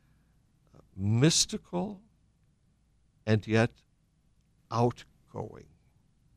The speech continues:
And we see in our own time, uh, which could be called a time of the new immigration, uh, uh,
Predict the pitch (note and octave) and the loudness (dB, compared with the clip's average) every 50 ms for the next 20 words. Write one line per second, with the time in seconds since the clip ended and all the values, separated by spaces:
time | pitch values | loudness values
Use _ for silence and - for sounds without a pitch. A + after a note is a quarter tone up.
0 | _ _ _ _ _ _ _ _ _ _ _ _ - G2+ F#2 F2+ G2 G2 - - | _ _ _ _ _ _ _ _ _ _ _ _ -10 -8 -6 -6 -6 -4 -2 0
1 | - - C#3 C#3+ D3+ D#3 D#3 D#3+ E3 - A2+ A2 G2 F#2+ E2+ E2 E2+ D2+ - _ | 2 2 4 2 2 2 0 -2 -4 -4 -4 -4 -2 -2 -2 -4 -4 -6 -10 _
2 | _ _ _ _ _ _ _ _ _ _ _ _ _ _ - C3 C#3 D#3 E3 E3 | _ _ _ _ _ _ _ _ _ _ _ _ _ _ 2 4 6 6 6 4
3 | E3 D3 - - A2 G2+ F2 D#2+ D#2+ - - _ _ _ _ _ _ _ _ _ | 0 -6 -8 -10 -10 -10 -10 -12 -16 -18 -20 _ _ _ _ _ _ _ _ _
4 | _ _ _ _ - - - - - - - A#2+ - - - D#3 D3 D#3+ D#3+ - | _ _ _ _ -14 -12 -12 -12 -14 -16 -16 -14 -14 -8 -6 -6 -6 -6 -6 -4
5 | - D#3+ D3 - - - D3 D#3 E3 D#3 A2 G2 - - G2+ G2+ G2+ A2 C3+ E3 | -4 -4 -4 -8 -8 -6 -4 -2 0 0 -2 -2 -4 -6 -6 -4 0 2 4 4
6 | E3+ D#3+ C3 A#2+ - - - A2 G2+ G2+ F#2+ - - F2+ F2+ F#2+ F#2 - - - | 4 4 2 -2 -4 -6 -6 -4 -4 -4 -4 -4 -4 -2 -2 -2 -2 -4 -8 -16
7 | - - - _ _ _ _ _ _ - - G2 G#2 A2 - _ _ _ _ _ | -20 -20 -20 _ _ _ _ _ _ -20 -18 -16 -16 -16 -18 _ _ _ _ _
8 | _ _ _ _ _ _ _ _ - - - | _ _ _ _ _ _ _ _ -12 -12 -12